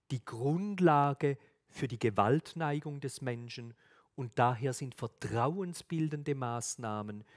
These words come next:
so entscheidend und nicht einfach nur Softfaktoren, sondern Identitätsbildung, Beziehungsbildung so grundlegend, um Gewalt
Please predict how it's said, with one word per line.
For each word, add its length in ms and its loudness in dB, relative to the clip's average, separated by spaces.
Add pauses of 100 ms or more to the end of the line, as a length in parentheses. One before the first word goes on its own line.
(140)
so 220 -6
entscheidend 840 -2 (240)
und 240 -6
nicht 360 -2
einfach 360 -2
nur 180 -8
Softfaktoren, 1400 -6 (300)
sondern 520 -4 (220)
Identitätsbildung, 1400 -2
Beziehungsbildung 1400 -4 (220)
so 240 -6
grundlegend, 1000 -2 (280)
um 180 -6
Gewalt 600 2